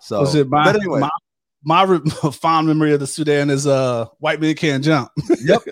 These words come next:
Speaker 1: yep. Where you shooting? You shooting the Ghana?
Speaker 2: He's
Speaker 1: You
Speaker 2: like,
Speaker 1: shooting the
Speaker 2: he's,
Speaker 1: Sudan?
Speaker 2: no, you, <laughs>
Speaker 1: No, no,
Speaker 2: you
Speaker 1: no, my
Speaker 2: shooting
Speaker 1: brother.
Speaker 2: the
Speaker 1: You're,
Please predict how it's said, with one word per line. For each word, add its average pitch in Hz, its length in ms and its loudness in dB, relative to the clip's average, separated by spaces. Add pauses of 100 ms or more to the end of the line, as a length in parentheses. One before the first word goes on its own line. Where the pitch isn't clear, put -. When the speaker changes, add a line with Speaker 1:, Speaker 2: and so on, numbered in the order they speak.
(100)
Speaker 1:
yep. 170 200 -2 (100)
Where 156 160 -2
you 190 80 -12
shooting? 170 260 -4
You 143 60 -6
shooting 160 180 -8
the 147 60 -6
Ghana? 180 300 4
Speaker 2:
He's 254 80 2
Speaker 1:
You 226 60 2
Speaker 2:
like, - 60 0
Speaker 1:
shooting - 140 -2
the 226 120 0 (240)
Speaker 2:
he's, 151 200 -2
Speaker 1:
Sudan? 123 260 -14 (120)
Speaker 2:
no, 226 240 2
you, 202 180 2
<laughs> - 640 -8
Speaker 1:
No, 143 200 -10
no, 240 120 0
Speaker 2:
you - 20 0
Speaker 1:
no, 233 160 4
my 151 60 4
Speaker 2:
shooting 131 40 -4
Speaker 1:
brother. 165 220 2
Speaker 2:
the 185 60 2
Speaker 1:
You're, 170 160 -2